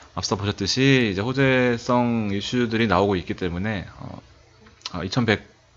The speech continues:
긍정적으로 보고 있습니다. 환율 계속해서 하락하는 모습이고요. 지금 조금 반등하지만, 음, 크게 뭐 의미를 두기에는 부족한 모습. 자, 이천팔십팔까지 올라왔어요.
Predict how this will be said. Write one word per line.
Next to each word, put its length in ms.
긍정적으로 680
보고 180
있습니다. 520
환율 260
계속해서 640
하락하는 400
모습이고요. 1000
지금 200
조금 240
반등하지만, 720
음, 300
크게 340
뭐 240
의미를 340
두기에는 640
부족한 300
모습. 380
자, 360
이천팔십팔까지 1200
올라왔어요. 580